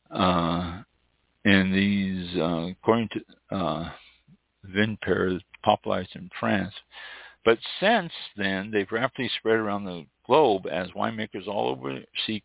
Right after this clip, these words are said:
to make their own renditions. So, in the U S, Pet Nats,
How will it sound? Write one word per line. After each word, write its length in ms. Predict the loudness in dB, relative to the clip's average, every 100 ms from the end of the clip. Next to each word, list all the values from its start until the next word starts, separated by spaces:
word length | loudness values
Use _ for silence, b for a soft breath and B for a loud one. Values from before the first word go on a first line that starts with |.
| -6
to 80 |
make 240 | -4 -4 -4
their 100 | -6 -4
own 240 | -6 -4
renditions. 680 | -6 -6 -4 4 4 4 -4 -10 -20 _ _ _ _ _ _ _ _ _ _ _ 0
So, 300 | 6 6 4 _ -4
in 140 | -2
the 60 | -2
U 200 | 0 2
S, 220 | 4 4 2 _
Pet 200 | 2 2 0
Nats, 460 | -4 0 0 -4